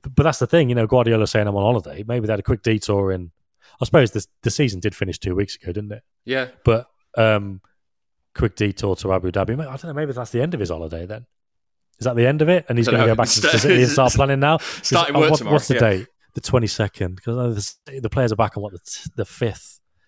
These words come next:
Speaker 1: and then they go into Abu Dhabi for a bit. I think they're planning to play Girona on the seventeenth. Um, so yeah, that, that's the kind of plans for going back.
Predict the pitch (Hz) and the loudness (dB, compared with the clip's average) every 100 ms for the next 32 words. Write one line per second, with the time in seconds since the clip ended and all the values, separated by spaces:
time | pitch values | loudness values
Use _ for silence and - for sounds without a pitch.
0 | - 101 101 95 98 95 87 95 90 85 | -14 -10 -8 -4 -4 -4 -6 -6 -6 -8
1 | _ _ _ _ _ _ _ 101 101 104 | _ _ _ _ _ _ _ -10 -6 -2
2 | 92 90 - 87 85 90 - _ _ - | -2 -4 -6 -6 -4 -4 -6 _ _ -20
3 | - - _ _ _ _ _ _ _ _ | -20 -20 _ _ _ _ _ _ _ _
4 | _ - 98 - 101 - - 101 92 - | _ -10 -6 -4 -4 -4 0 0 0 -6
5 | - _ - _ - 104 98 120 160 190 | -16 _ -20 _ -10 -4 -2 0 -2 -6
6 | 131 127 139 131 151 185 _ _ _ _ | -6 -8 -8 -8 -10 -10 _ _ _ _
7 | _ - _ _ _ _ _ _ - 110 | _ -20 _ _ _ _ _ _ -2 0
8 | 104 104 101 101 _ _ _ _ _ _ | 0 -2 -6 -14 _ _ _ _ _ _
9 | _ _ _ - 135 135 110 127 131 131 | _ _ _ 0 4 6 6 4 4 0
10 | - - 117 117 - 107 101 104 101 95 | 0 0 2 2 2 0 0 0 2 2
11 | 98 98 | 2 0